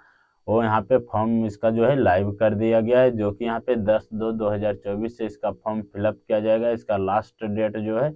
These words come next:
वो तेईस तारीख, दूसरा महीना, दो हज़ार चौबीस तक इसका जो है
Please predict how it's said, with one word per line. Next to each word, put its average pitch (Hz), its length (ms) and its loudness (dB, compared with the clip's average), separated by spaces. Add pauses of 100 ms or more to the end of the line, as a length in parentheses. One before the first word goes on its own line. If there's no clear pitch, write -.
(560)
वो 117 160 6
तेईस 120 400 2
तारीख, 113 420 4
दूसरा 110 360 0
महीना, 117 260 -2
दो 113 160 0
हज़ार 107 220 4
चौबीस 107 440 -2
तक 110 140 -4
इसका 107 280 -2
जो 104 220 0
है 95 100 -2